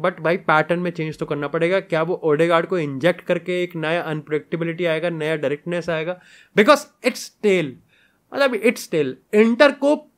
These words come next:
कुछ बहुत एक्स्ट्राऑर्डिनरी नहीं करना पड़ा अपने पेनल्टी बॉक्स को डिफेंड करने के लिए। They were like, they were, they were, like, prepared for what's coming। चाहे क्रॉसेज आ रहे हैं तो उसके लिए प्रिपेयर्ड थे,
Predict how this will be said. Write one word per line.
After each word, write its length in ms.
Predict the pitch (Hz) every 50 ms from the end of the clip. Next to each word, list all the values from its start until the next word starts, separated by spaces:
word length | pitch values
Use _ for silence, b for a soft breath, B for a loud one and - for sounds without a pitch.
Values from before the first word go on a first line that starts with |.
| _ _ _ -
कुछ 260 | - - 208 - -
बहुत 560 | 175 156 127 131 175 190 190 233 254 277 - 247
एक्स्ट्राऑर्डिनरी 800 | 226 226 - - 226 233 226 214 220 220 220 220 220 226 208 190 180
नहीं 200 | 180 170 160 170
करना 220 | 165 165 160 156 151
पड़ा 160 | 170 190 202
अपने 180 | 196 190 196
पेनल्टी 400 | 190 190 - 165 156 156 160 175
बॉक्स 200 | 160 160 151 -
को 60 | - 160
डिफेंड 280 | 147 - 131 127 131
करने 180 | 123 117 113 113
के 80 | 110
लिए। 120 | - - - -
They 140 | 185 254 277
were 100 | 277 269 262
like, 180 | 254 - -
they 80 | 214 214
were, 120 | - 226 226 _ _ - 170 185
they 100 | 226 233
were, 120 | 233 220 233
like, 180 | 226 226 - _ -
prepared 420 | - 185 - 185 185 190 180 - 185
for 140 | 185 165 156 160
what's 260 | 160 165 - - -
coming। 320 | 143 147 151 151 143 _ _ _ _ _ -
चाहे 120 | 175 180
क्रॉसेज 400 | 175 180 175 170 175 170 202 196
आ 60 | 190 175
रहे 80 | 180
हैं 60 | 180
तो 100 | 175 185
उसके 160 | 175 165 - 170
लिए 100 | 165 165
प्रिपेयर्ड 440 | 165 147 - - 156 151 151 151 147 -
थे, 100 | 151 143